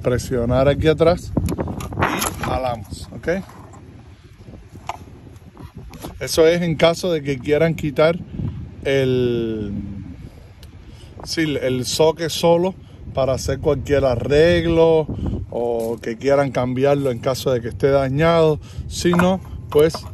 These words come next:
simplemente ustedes lo dejan puesto. No hay necesidad de moverlo y lo que hacemos es, mire, lock y unlock. Le hacemos así hacia arriba. Mire, ¿ve?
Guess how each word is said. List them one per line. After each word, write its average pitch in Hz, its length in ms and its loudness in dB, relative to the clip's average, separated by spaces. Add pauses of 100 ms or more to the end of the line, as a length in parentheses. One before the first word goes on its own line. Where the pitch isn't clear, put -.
(160)
simplemente 151 720 0
ustedes 127 360 0
lo 139 200 2
dejan 147 260 2
puesto. 175 400 0 (1500)
No 107 60 -6
hay 110 80 -2
necesidad 127 640 0
de 147 60 4
moverlo 170 560 4 (140)
y 165 180 0
lo 170 140 0
que 143 80 -2
hacemos 147 480 0
es, - 180 -6 (400)
mire, 127 260 -2
lock 139 360 2 (840)
y 135 140 -4
unlock. 131 400 0 (240)
Le 120 140 -4
hacemos 139 440 -2
así - 240 -2
hacia 143 280 2
arriba. 170 320 4 (1500)
Mire, 117 200 -4 (160)
¿ve? 160 140 0